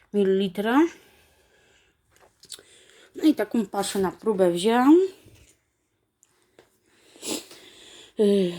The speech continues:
i to przyszło mi z firmy futerkowe. Bardzo dziękuję za szybką realizację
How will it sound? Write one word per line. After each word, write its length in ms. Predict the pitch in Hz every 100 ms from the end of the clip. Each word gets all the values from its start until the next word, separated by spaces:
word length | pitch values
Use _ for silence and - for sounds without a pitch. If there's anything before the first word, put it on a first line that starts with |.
| 170
i 160 | - 220
to 180 | 277 254 - -
przyszło 360 | - 214 214
mi 240 | 214 208 202
z 140 | - - _ - - - _ _
firmy 400 | - 214 208 202
futerkowe. 800 | - 208 196 185 185 180 208 277 - _ - - _ - - -
Bardzo 300 | 208 208 185
dziękuję 720 | 180 196 185 208 202 190 185 180
za 160 | 180
szybką 540 | 175 - 208 - 196 190
realizację 1000 | 190 185 185 180 185 175 - 202 220